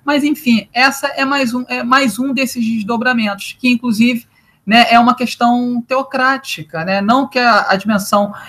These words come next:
né, espiritual, né, do sagrado e do religioso tenha importância, tem importância, deve ser garantida, inclusive, a liberdade religiosa,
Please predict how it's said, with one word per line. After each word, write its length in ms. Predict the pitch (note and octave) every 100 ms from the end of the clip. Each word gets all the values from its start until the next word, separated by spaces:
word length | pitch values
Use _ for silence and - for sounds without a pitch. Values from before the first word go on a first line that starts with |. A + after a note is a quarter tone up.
| - -
né, 100 | G#3
espiritual, 960 | G#3 - G3 G3 F#3 F#3 G#3+ A3+ F#3+
né, 100 | F#3
do 120 | F#3+ F#3+
sagrado 680 | G3 E3 F3+ G#3 G#3+ F3
e 20 |
do 140 | E3 F#3+
religioso 720 | F#3+ F#3 D#3 F3 G#3+ A3 -
tenha 160 | A3
importância, 380 | G#3+ G3+ - A3
tem 100 | A#3
importância, 720 | G#3 F3 - - A#3+ C4 A3+
deve 400 | G3 F#3+ B3+ B3
ser 220 | G#3 A3 G3
garantida, 760 | G3+ F#3 E3+ - - C4+ B3
inclusive, 500 | G#3 F#3+ F3 F#3 F#3+
a 60 | F3+
liberdade 800 | E3+ D#3+ C#3+ D#3+ G3 A#3 - - _ - -
religiosa, 960 | F#3+ F#3+ E3 D#3+ E3 F3 F3+ D#3 C#3+